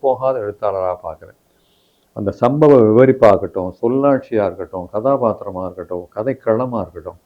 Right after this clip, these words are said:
அவ்வளோ அருமையா அமைப்பார். நான் ஒரு ஆசிரியராக, பத்திரிகை ஆசிரியராக நான் இருந்ததுனால, பல்வேறு மிகச்சிறந்த படைப்பாளர்களுடைய நாவல்களை வாங்கி தொடர்கதையாக நான் பத்திரிகையில போட்டதுனால, பல்வேறு வகையான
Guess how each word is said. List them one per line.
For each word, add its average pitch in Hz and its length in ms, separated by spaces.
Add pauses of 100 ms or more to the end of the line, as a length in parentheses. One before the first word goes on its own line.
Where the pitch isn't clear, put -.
(540)
அவ்வளோ 131 260
அருமையா 117 480
அமைப்பார். 95 440 (580)
நான் 151 140
ஒரு 139 120
ஆசிரியராக, 165 800
பத்திரிகை 151 400
ஆசிரியராக 127 500
நான் 110 140
இருந்ததுனால, 104 720 (640)
பல்வேறு 180 960
மிகச்சிறந்த 170 680
படைப்பாளர்களுடைய 113 1160
நாவல்களை 113 460
வாங்கி 104 520
தொடர்கதையாக 98 960
நான் 92 320 (100)
பத்திரிகையில 104 460
போட்டதுனால, 90 580 (680)
பல்வேறு 180 380
வகையான 117 800